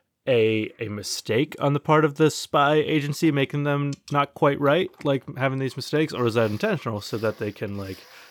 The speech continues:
tell their Rubaiyat apart from other Rubaiyats?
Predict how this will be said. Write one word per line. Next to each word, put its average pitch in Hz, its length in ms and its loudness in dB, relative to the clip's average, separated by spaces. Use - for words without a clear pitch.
tell 110 420 2
their 104 300 0
Rubaiyat 98 640 -4
apart - 360 -8
from 101 340 -12
other 127 180 -6
Rubaiyats? - 800 -14